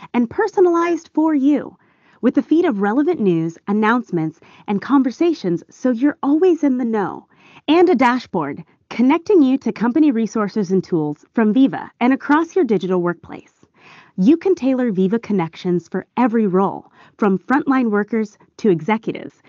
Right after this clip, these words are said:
to keep everyone connected and engaged.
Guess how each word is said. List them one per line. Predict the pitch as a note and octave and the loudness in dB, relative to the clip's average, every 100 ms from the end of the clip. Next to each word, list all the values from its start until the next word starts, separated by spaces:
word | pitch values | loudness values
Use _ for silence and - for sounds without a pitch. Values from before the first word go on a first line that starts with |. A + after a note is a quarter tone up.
| - | -6
to | - | -4
keep | B3 - - | -2 -4 -2
everyone | C4+ E4+ F4 E4 | 0 2 2 0
connected | - G#3 F#3 G#3 G3 - | -2 -4 -4 -8 -8 -6
and | E3+ E3+ | -4 -4
engaged. | D#3+ D#3 D3 - - _ | -2 -4 -8 -12 -16 _